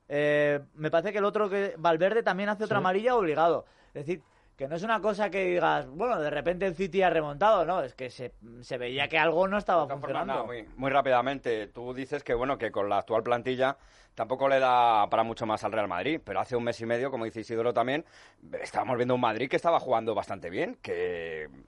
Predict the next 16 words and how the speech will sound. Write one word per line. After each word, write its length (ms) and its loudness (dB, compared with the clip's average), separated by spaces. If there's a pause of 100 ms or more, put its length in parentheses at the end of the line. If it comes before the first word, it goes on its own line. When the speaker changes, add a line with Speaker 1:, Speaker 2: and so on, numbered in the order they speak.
(160)
Speaker 3:
ah, 100 -8 (280)
ganó 180 -2
la 100 0
Supercopa 500 0
de 60 0
España, 520 2 (400)
que 80 -2
aspiraba 400 2
a 80 2
títulos, 580 2
de, 460 -2
de 80 -14
decir, 280 -12
este 160 -10
Madrid, 320 -2
pues, 300 -2